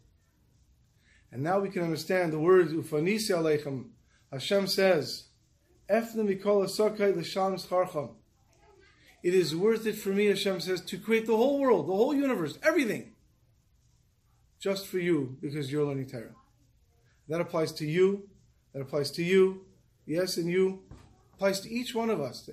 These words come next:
Every time we're sitting there learning, our learning is so special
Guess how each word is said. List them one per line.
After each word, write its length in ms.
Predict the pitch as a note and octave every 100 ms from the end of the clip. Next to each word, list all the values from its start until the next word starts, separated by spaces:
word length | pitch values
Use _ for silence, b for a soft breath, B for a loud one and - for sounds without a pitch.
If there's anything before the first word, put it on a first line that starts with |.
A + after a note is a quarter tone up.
| -
Every 400 | A3+ B3+ A#3 A#3+
time 240 | A#3 A#3
we're 80 | G#3+
sitting 220 | G#3+ A3
there 100 | G#3+
learning, 380 | G#3+ G#3 B2+ - _ _ _ b b b -
our 260 | F#3 F#3
learning 400 | F3+ G3+ G#3+ G#3
is 160 | F3 F3
so 140 | F#3+ G#3
special 680 | - F#3 F3 G#3 A#3+ -